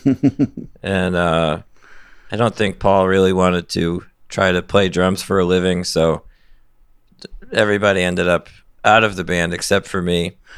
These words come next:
Speaker 2: And that's kinda when I really started touring. So I was like,
Speaker 1: Mm-hmm.
Speaker 2: "Fuck this, I gotta get out of here and I gotta find people to play with." And, um,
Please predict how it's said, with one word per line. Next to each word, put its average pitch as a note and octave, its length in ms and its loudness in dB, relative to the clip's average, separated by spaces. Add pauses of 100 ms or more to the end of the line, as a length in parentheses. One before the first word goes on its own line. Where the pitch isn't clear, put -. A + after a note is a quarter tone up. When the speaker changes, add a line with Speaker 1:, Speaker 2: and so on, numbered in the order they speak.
(180)
Speaker 2:
And F#2+ 160 -2
that's F2+ 200 -2
kinda F#2 260 0
when F2+ 160 -2
I E2+ 140 -4 (180)
really F2+ 240 0
started E2+ 500 0 (640)
touring. F2+ 540 2
So - 180 -8
I - 40 -2
was F2 80 -2
like, E2 140 -2
Speaker 1:
Mm-hmm. F#2+ 180 -2
Speaker 2:
"Fuck G#2 200 2
this, G2 260 0
I F#2+ 60 0
gotta F2+ 200 0
get E2+ 140 0
out F2 160 4
of F#2+ 60 -4
here F2 220 0
and D#2 220 -6 (120)
I - 100 -10
gotta F2+ 180 -4
find F#2 300 -2
people F2+ 300 -4
to F2 60 -6
play F2+ 220 0
with." F2+ 320 -4 (840)
And, F2 260 -8
um, E2 360 -10